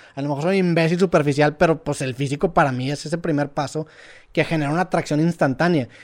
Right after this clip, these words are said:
Después lo que determina si... si te interesa o no la persona es su personalidad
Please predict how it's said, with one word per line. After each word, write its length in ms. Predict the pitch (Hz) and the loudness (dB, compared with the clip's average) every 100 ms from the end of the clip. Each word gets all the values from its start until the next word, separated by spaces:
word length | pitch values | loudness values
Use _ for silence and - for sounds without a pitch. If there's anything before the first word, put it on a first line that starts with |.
| _ | _
Después 460 | 139 147 - 160 156 | -4 -4 0 0 2
lo 120 | 190 | 2
que 100 | 208 | 4
determina 540 | 190 170 147 143 156 | 4 4 0 2 0
si... 200 | 170 175 | -2 -4
si 360 | 143 143 123 113 - _ | -4 -6 -6 -8 -14 _
te 100 | 139 | -6
interesa 380 | 131 135 135 175 | -4 -4 -4 -2
o 40 | |
no 40 | 165 | 0
la 140 | 170 | 0
persona 380 | 170 143 143 156 | -2 -2 -4 -2
es 340 | 143 139 - - | -4 -6 -6 -16
su 220 | - 151 | -10 -6
personalidad 760 | - 151 147 135 131 131 139 | -2 -2 -2 -4 -4 -4 -4